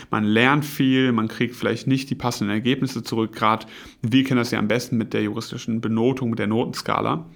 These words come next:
Es ist ja eben nicht so, dass sie bis oben hin ausgeschöpft wird, ja. Es ist eher so, dass man reinkommt und sagt, „Okay, ich bin am Anfang irgendwo im mittleren oder unteren Bereich.“ Und das kann natürlich sehr, sehr frustrierend sein. Gerade für Menschen, die jetzt aus der Schule kommen und sagen, „Ja,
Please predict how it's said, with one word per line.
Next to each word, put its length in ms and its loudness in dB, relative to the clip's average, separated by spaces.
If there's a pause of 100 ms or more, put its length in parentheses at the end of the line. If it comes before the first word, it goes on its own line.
(600)
Es 100 0
ist 80 0
ja 80 4
eben 140 6
nicht 160 4
so, 80 6
dass 100 2
sie 60 -2
bis 120 0
oben 200 0
hin 80 0
ausgeschöpft 640 -4
wird, 220 0
ja. 200 0 (220)
Es 180 -2
ist 0 -
eher 220 2
so, 160 4
dass 120 2
man 120 2
reinkommt 420 2
und 80 0
sagt, 220 0
„Okay, 140 -4
ich 100 -4
bin 80 0
am 80 2
Anfang 280 -2
irgendwo 280 0
im 80 2
mittleren 320 0
oder 160 0
unteren 320 -2
Bereich.“ 420 0 (340)
Und 80 2
das 140 -2
kann 140 2
natürlich 260 2
sehr, 120 2
sehr 120 0
frustrierend 520 -6
sein. 220 -8 (520)
Gerade 260 2
für 100 4
Menschen, 320 4
die 60 4
jetzt 140 2
aus 80 -6
der 80 2
Schule 260 2
kommen 200 4
und 100 4
sagen, 160 2
„Ja, 260 2